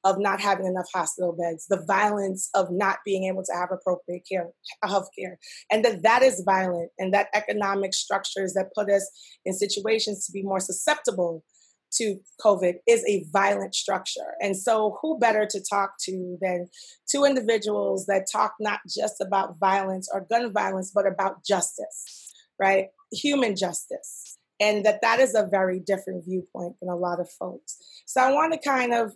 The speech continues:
um, I'll throw it to you first, Kay, just 'cause we introduced you first. Just tell us a little bit about yourself and how you came to this, this work, and why is it critically important for you to be a partner in this work that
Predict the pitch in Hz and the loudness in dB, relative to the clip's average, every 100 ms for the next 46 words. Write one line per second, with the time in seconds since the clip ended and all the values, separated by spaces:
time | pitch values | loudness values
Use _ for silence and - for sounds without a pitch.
0 | - 202 196 196 202 233 233 220 - - | 0 2 2 0 0 2 4 4 -2 -6
1 | 220 185 214 202 190 - 196 190 185 - | -6 -6 -4 -6 -6 -6 0 0 -2 0
2 | 190 185 185 190 - 180 185 185 185 175 | 0 0 -2 -6 -4 -4 -4 -6 -8 -6
3 | 190 190 185 185 190 180 175 - - - | -6 -4 -8 -8 -6 -4 -6 -10 -18 -18
4 | - 311 381 - 302 302 294 240 226 226 | -8 -4 -2 2 4 4 2 0 -2 -2
5 | 214 214 202 190 190 185 - 220 220 220 | 0 0 0 -2 -2 -6 0 2 2 -2
6 | 202 240 233 214 - 214 214 208 196 196 | -4 0 -2 -2 -8 -6 -4 -6 -4 -2
7 | 185 - - - - 196 202 185 208 202 | -2 -8 -20 -18 -8 -6 0 6 6 6
8 | 190 185 175 _ _ _ - 196 214 202 | -2 -6 -6 _ _ _ 2 4 6 2
9 | 196 - 196 190 190 180 180 190 190 185 | -4 -6 -4 -4 -2 -4 -2 -4 -6 -8
10 | 190 180 175 175 170 185 185 180 180 - | -10 -8 -6 -8 -6 -8 -8 -10 -12 -10
11 | 180 175 170 170 175 - 175 175 185 | -10 -8 -12 -8 -8 -8 -8 -8 -8